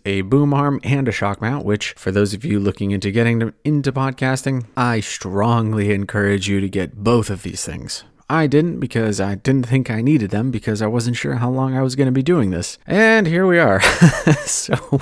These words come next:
I definitely wanted to invest in some stuff and make sure that I was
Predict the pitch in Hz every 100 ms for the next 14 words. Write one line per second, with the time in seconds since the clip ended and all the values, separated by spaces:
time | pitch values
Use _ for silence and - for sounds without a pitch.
0 | - - - - - - 107 107 107 127
1 | 123 120 107 107 104 101 98 92 92 92
2 | - 95 92 92 95 87 95 92 92 -
3 | 92 92 90 90 92 90 -